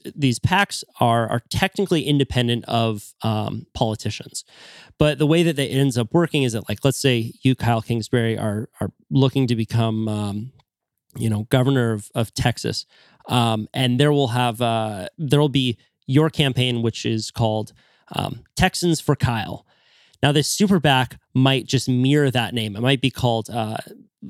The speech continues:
uh, Kyle and the Texans or something like that, right? And this will be technically independent from you, but financed by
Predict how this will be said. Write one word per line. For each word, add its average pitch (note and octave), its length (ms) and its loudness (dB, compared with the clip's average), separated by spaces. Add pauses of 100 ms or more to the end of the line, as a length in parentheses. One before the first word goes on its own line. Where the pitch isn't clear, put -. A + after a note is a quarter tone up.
(120)
uh, E2 300 -6 (1500)
Kyle D#3 680 2
and C#3 340 0
the D3 80 0
Texans C#3 680 -4
or B2 80 0
something B2+ 340 0
like B2 160 0
that, A2+ 200 0
right? C#3+ 280 2 (300)
And D#3+ 160 0
this G#3 180 2
will G#3 120 2
be E3 260 2 (100)
technically G3 460 2
independent C#3+ 400 2
from C3 160 -2
you, A2+ 200 0 (260)
but C#3 120 0
financed D#3+ 760 -2
by A#2 420 2